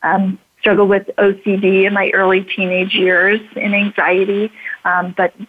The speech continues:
really didn't let a lot of people know because I was, um, also a perfectionist. So, uh, went on medication short term for that. But what I've learned is that those things that were my greatest challenges in my youth,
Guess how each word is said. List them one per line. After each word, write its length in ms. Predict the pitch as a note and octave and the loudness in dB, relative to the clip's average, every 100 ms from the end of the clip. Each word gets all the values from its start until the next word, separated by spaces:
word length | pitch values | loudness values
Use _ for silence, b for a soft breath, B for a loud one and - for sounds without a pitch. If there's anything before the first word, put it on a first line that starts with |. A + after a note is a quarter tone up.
| - | -2
really 260 | A3 G3 G3+ | 2 2 -2
didn't 240 | G3 G3+ G#3+ | -6 -6 -2
let 160 | G3 | 0
a 80 | F#3+ | 2
lot 200 | F#3+ F#3+ | 2 0
of 80 | F#3+ | 0
people 320 | - G#3 G3 | -2 -4 -2
know 260 | G3 F#3+ G3 | 0 2 2
because 380 | G#3 G#3+ F3+ - | 0 -2 -4 -2
I 120 | - | 0
was, 260 | - F#3+ G#3 - b b b | 2 0 -2 -14 b b b
um, 380 | F3 F#3 F3+ F#3+ _ - | -2 0 -2 -6 _ -2
also 340 | F#3+ F#3+ F3+ | -2 2 0
a 60 | F#3 | 0
perfectionist. 760 | G#3 G#3+ F3+ - G3 G#3 A#3+ - - | -2 -2 -2 -4 -2 -2 -2 -8 -4
So, 300 | G3+ F#3+ F#3+ - B _ _ - | 0 2 0 -4 B _ _ -4
uh, 200 | F#3+ G#3 | 0 2
went 180 | G#3 G3+ | 4 4
on 140 | G3 | 4
medication 580 | G3 F#3+ - G#3 G3+ G3 | 4 2 2 0 0 -2
short 320 | - G3+ - | 0 0 0
term 240 | - F#3 F#3 | 0 -2 0
for 100 | F#3 | 0
that. 240 | F3+ A#3+ | 2 2
But 80 | G#3 | 2
what 100 | F3+ | 2
I've 120 | F3+ | 2
learned 480 | G3+ A3+ E4+ D4+ F#3 | 2 2 2 4 2
is 120 | F3 - | 0 0
that 300 | F#3+ - - _ _ _ - | 0 0 -6 _ _ _ 0
those 180 | F#3 F#3 | 0 0
things 300 | A3+ A3+ G#3+ | 0 2 2
that 120 | G3+ | 2
were 140 | G3 F#3+ | 0 0
my 120 | F3 | 0
greatest 360 | F#3+ F#3+ F#3+ - | 0 0 -2 -2
challenges 480 | F3+ F#3+ F#3+ F#3+ | 0 2 4 2
in 100 | F#3+ | 0
my 100 | F3+ | -2
youth, 380 | F3+ F#3+ G3 F#3+ | 0 2 2 0